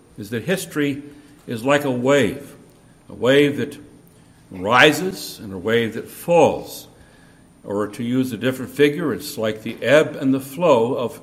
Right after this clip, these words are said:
of the tide. And sometimes this rising and falling is in, is in response to the obedience or to the disobedience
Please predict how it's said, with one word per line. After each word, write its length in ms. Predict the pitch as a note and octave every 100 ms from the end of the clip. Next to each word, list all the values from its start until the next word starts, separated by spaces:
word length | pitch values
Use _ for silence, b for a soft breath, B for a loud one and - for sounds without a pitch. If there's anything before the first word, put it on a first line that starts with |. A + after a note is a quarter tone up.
| -
of 100 | A#2
the 80 | A#2
tide. 520 | - G3 F#3 F#2 D#2+ - - _ _ b b b b b b
And 120 | -
sometimes 720 | - D3+ E3 - D#3+ F3 F3+ -
this 200 | C#3 -
rising 600 | A#2+ C3+ D3+ D3 D#3 A#2+
and 140 | G2
falling 440 | C3 C3+ D3 D#3+
is 180 | B2 G2+
in, 160 | A2 G#2+
is 240 | A#2+ G2+
in 120 | A2+
response 520 | A2 G#2+ - A#2 C3 C3
to 120 | B2
the 180 | G#2 G#2
obedience 720 | G2+ A2+ C3+ D3 G3 - - - B B B
or 120 | - -
to 200 | C#3 C3
the 180 | C#3
disobedience 1040 | C#3 D3 A3 G#3+ C#3 - F#2+ G#2+ C3+ -